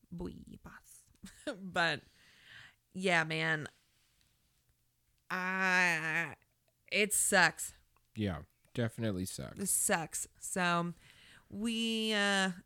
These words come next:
Speaker 1: at G T S will be letting you know what we are doing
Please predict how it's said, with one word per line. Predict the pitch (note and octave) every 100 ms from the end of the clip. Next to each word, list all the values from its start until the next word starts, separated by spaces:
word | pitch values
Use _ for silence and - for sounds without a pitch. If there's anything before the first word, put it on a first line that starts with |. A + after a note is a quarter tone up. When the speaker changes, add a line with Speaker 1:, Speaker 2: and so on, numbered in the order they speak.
| _
Speaker 1:
at | F#3+
G | F#3+ G3+
T | G#3
S | F#3+ -
will | G3+
be | F#3 G3
letting | F#3+ E3
you | F#3+
know | F3+ F3+
what | F3 E3+ -
we | G3 A3+ A#3 A3+
are | - A3
doing | A3 A3 A3 G#3+ A3